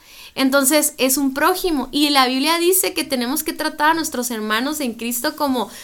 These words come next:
como tus hermanos, como familia, pero, pero respetuosamente. Entonces, ah, yo creo que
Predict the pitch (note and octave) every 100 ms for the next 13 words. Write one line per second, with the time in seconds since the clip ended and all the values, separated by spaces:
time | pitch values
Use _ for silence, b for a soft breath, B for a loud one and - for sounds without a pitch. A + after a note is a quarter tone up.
0 | - B3+ B3 B3 B3+ B3 A3+ A#3+ F#4 A#4
1 | F#4 C#4 B3 B3 B3 A3 C4 F4+ G#4 G#4
2 | E4 D4 B3+ B B C4+ C#4+ C4+ C#4+ C#4
3 | - C#4 B3+ C4+ F4+ F#4+ F#4 E4 G4+ A#4+
4 | D#4 C#4 D#4 F4+ - B B B - -
5 | F3+ C#4+ C4+ C4+ B3+ - _ G#3+ D4+ D4+
6 | F4 F4 F4 D#4 B3+ -